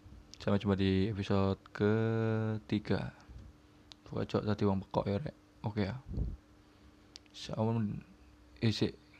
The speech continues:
Iya, pokoknya jadi wong pekok. Terus apa? Aku mang sempet gawe lali iki, sik, sik. Aku mang sempet, sempet gawe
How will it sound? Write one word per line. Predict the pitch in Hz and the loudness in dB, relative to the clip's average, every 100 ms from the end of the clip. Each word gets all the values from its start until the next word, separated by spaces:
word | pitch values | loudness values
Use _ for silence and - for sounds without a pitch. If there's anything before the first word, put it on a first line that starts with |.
| - - - - - - - - - - - - - - | 0 2 4 2 0 -6 -20 -20 -20 -20 -20 -20 -18 2
Iya, | 110 101 | 4 6
pokoknya | 104 107 | 4 2
jadi | 104 | 2
wong | 101 92 | 2 0
pekok. | - 147 - - - - - - - - - | 0 -2 -2 -16 -20 -20 -20 -20 -20 -18 0
Terus | 170 170 147 | 0 2 0
apa? | 151 185 - - - - - - - - - - - - - - - - - - - - - - - | 2 0 0 -2 -2 -8 -6 -8 -8 -14 -20 -20 -18 -18 -18 -20 -20 -20 -20 -20 -20 -20 -20 -16 2
Aku | 131 | 4
mang | 156 165 160 - | 4 4 0 -2
sempet | 135 135 107 | -2 0 4
gawe | 101 98 120 | 6 6 6
lali | 98 98 101 | 4 4 4
iki, | 95 101 | 2 2
sik, | 113 | 2
sik. | 120 - - - | 2 -2 -4 -4
Aku | 120 | -2
mang | 131 | -2
sempet, | 127 127 127 - - - | -2 -4 -8 -12 -20 -8
sempet | - 120 127 120 | -2 0 4 2
gawe | 104 104 92 95 | 4 4 4 4